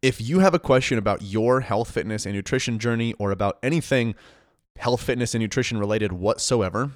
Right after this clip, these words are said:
and you would like to have it answered here on this show, you can send your question in on Instagram. So my handle is Adam underscore Pullman Fit. That's where you can find me on Instagram. Every single Saturday, I post a question box in my story that says, "Ask me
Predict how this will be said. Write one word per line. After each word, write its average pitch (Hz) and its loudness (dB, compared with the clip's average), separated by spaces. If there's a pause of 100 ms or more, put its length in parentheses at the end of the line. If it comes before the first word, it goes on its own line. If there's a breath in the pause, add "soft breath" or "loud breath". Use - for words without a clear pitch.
(260)
and 107 -4
you 113 -2
would 110 0
like 117 -2
to - -8
have 113 0
it - -6
answered 110 -2
here 120 -4
on 101 -4
this 107 -4
show, 101 -4
you 120 -6
can 120 -2
send 123 -2
your 113 -2
question 113 -2
in 104 -4 (340 soft breath)
on 104 -2
Instagram. 117 -4 (360 soft breath)
So 113 2
my 110 0
handle 131 0
is 107 -2
Adam 104 -2
underscore 113 -2
Pullman 107 -2
Fit. 101 -2
That's 110 -4
where 117 0
you 117 0
can 117 -4
find 110 0
me 113 -2
on 113 -2
Instagram. 98 -6 (760)
Every 123 2
single 143 2
Saturday, 104 0
I 98 -4
post 104 -2
a 104 -6
question 120 -2
box 101 0
in 98 -6
my 92 -6
story 117 -2 (500 soft breath)
that 113 -2
says, 110 0
"Ask 101 -2
me 98 -4